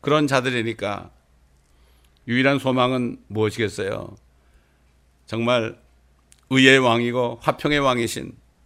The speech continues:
공의의 하나님이신 예수 그리스도가 이 땅에 오셔야만 모든 것이 평정되는 거죠.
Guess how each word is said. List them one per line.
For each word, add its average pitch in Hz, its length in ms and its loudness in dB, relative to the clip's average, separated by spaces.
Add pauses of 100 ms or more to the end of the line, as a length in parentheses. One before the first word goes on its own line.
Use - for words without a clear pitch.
(960)
공의의 135 360 4
하나님이신 127 720 -2 (460)
예수 143 320 0
그리스도가 165 360 -2
이 151 100 -2
땅에 160 200 0
오셔야만 127 680 -2 (800)
모든 123 320 -2
것이 127 200 -6
평정되는 139 640 -2
거죠. 107 440 -6